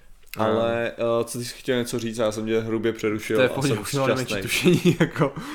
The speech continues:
Speaker 1: takže jsi splnil svůj účel, jako, v pohodě. Eh, čtvrtek je od dneska jako pátek, tak zase to je, to je dobrý. Schválně, jak, jak dlouho se budou ještě lidi ptát, až přijdou, ale já to chápu. Prostě
Speaker 2: Zítra
Speaker 1: to
Speaker 2: vstanu a opořím se čajem.
Speaker 1: Eh.
Speaker 2: Jo, dřív se dělaly ty filmy lepší, tyjo.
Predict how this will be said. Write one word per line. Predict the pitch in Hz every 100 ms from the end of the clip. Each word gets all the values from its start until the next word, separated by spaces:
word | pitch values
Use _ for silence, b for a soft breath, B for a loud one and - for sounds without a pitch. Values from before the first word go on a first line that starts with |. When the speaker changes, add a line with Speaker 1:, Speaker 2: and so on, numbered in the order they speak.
| B
Speaker 1:
takže | - 120 147
jsi | 156
splnil | - 139 147
svůj | 143 135 143
účel, | 160 139 117
jako, | 117 117
v |
pohodě. | 107 120 123 104 - B B B B -
Eh, | 110 113 113 B B
čtvrtek | - - 110 117
je | 127 123 120
od |
dneska | 117 120 - 120
jako | 110
pátek, | 117 107 101 90
tak | - 98 104
zase | 104 104
to | 117
je, | 113
to | 113
je | 117
dobrý. | 107 107
Schválně, | 101 - 117 117 123 120
jak, | 131 127 - -
jak | 120
dlouho | 113 117 117
se | 113
budou | 113
ještě | 113 -
lidi | 113 113
ptát, | 117 110
až | 113
přijdou, | - 113 104 104
ale | 104
já | 98
to |
chápu. | 101 90 90 -
Prostě | - 117 110
Speaker 2:
Zítra | 101 110
Speaker 1:
to | 110
Speaker 2:
vstanu | - 107 104
a | 107
opořím | 101 104 107
se | 101 107
čajem. | 98 90 - 95 - -
Speaker 1:
Eh. | 113 110 104 B B B B B B -
Speaker 2:
Jo, | 120 156 160
dřív | 113 156 160
se | 165
dělaly | 139 143 143
ty | 143
filmy | 131 139 131
lepší, | 117 117 - 104 95
tyjo. | 95